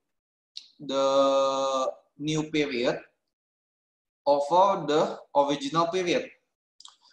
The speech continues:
So it's basically one point six divided by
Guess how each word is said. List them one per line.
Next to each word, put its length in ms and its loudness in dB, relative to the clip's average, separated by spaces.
So 140 -6
it's 160 -6
basically 480 -4
one 320 2
point 260 -2
six 340 -8
divided 440 -4
by 320 0